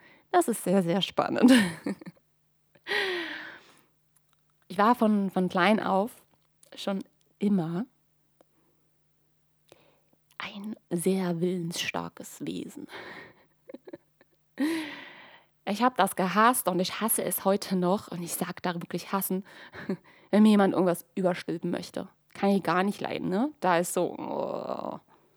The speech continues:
nee, mag ich nicht. Ob das jetzt gut oder schlecht ist,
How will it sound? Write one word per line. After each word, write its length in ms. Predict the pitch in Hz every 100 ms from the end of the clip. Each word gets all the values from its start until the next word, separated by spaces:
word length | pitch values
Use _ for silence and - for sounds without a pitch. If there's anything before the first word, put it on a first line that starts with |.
| _ _ _ _ -
nee, 800 | 139 143 151 180 185 190 190 170 _ _ _ _ _ _ _ _
mag 260 | 160 147 -
ich 140 | 160
nicht. 320 | 156 - - _ _ _ _ _ _ _ _ _ _ _ - - - - - -
Ob 140 | - -
das 180 | 285 277
jetzt 220 | 247 -
gut 260 | 277 392
oder 160 | 262 269
schlecht 400 | - 208 196 -
ist, 320 | 160 - -